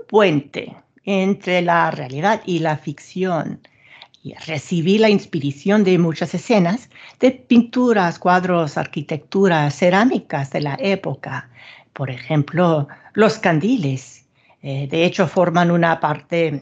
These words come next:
esencial en el argumento y cada uno de los candiles se, se relaciona con un personaje y además están basados en lámparas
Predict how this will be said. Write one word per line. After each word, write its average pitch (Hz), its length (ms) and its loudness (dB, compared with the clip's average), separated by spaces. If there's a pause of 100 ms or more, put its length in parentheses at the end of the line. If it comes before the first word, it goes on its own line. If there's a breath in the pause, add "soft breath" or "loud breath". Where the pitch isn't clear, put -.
esencial 170 680 0 (180)
en 175 140 -8
el 160 100 -4
argumento 156 680 -4
y 196 120 -4
cada 208 340 4
uno 247 180 6
de 247 120 2
los 208 220 -2
candiles 196 600 0
se, 190 360 -4 (260 loud breath)
se 269 160 4
relaciona 339 880 0
con 220 180 -2
un 254 160 0
personaje 196 1080 -6 (400 soft breath)
y 208 200 0
además 202 500 0
están 208 420 2
basados 190 600 -2
en 160 220 -4
lámparas 165 760 -6